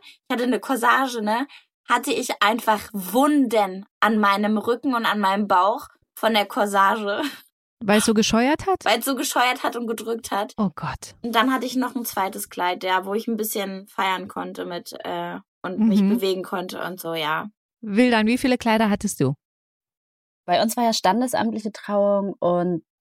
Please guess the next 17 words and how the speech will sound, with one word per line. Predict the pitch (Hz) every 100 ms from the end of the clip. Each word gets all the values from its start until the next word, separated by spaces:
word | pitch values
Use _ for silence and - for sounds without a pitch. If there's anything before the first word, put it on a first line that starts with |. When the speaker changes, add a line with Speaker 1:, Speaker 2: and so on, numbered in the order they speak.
| -
Speaker 3:
Hochzeit | 165 - - - 190 185 185 - -
an | -
einem | - 160 226
Tag. | 269 302 302
Also | 170 175
wir | 180
sind | 180
quasi | 185 185
Speaker 2:
Mhm. | 180
Speaker 3:
nach | 190
dem | 294
Standesamt | 202 - 196 190 - 180
direkt | 185 202 -
nach | 180
Hause | 175 185 190
und | 180
haben | 170